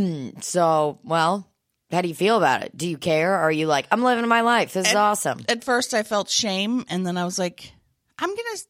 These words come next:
Speaker 2: I'm not gonna feel shame for stuff because it doesn't do anything except make me feel bad. It doesn't change my behavior. It doesn't, shame doesn't,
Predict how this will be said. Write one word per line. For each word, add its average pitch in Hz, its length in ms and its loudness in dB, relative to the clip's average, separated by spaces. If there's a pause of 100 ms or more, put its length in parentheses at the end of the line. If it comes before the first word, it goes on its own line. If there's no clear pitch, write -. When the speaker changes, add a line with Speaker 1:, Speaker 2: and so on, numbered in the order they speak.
Speaker 2:
I'm 311 160 -2
not 339 200 -2
gonna 285 160 -6
feel 226 180 -6
shame 156 380 -6
for - 180 -10
stuff - 500 -8
because 185 300 -8
it 185 80 -10
doesn't 208 480 -4
do 202 160 -4
anything 196 380 -8
except - 420 -8
make 170 240 -10
me 156 160 -12
feel 156 640 -10
bad. 123 420 -8
It 147 100 -20
doesn't 190 340 -6
change 185 420 -6
my 196 160 -6
behavior. 139 720 -12 (1200)
It 175 200 -12
doesn't, 175 800 -4 (1400)
shame 339 440 0
doesn't, 247 440 0